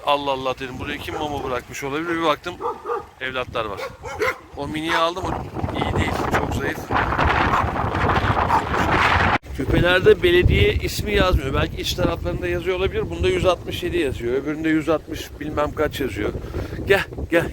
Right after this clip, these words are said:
gel. Korkak. Belediye ismi yazmıyor. Bunda yüz altmış yedi yazıyor. Bu ufaklıkta yüz kaçtı? Yüz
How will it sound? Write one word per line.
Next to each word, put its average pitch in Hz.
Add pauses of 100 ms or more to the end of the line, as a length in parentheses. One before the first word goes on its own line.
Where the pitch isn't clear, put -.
(100)
gel. 147 (2000)
Korkak. - (540)
Belediye 143
ismi 170
yazmıyor. 139
Bunda 156
yüz 170
altmış 156
yedi 147
yazıyor. 120 (760)
Bu 151
ufaklıkta 156 (120)
yüz 151 (540)
kaçtı? 160 (1300)
Yüz 147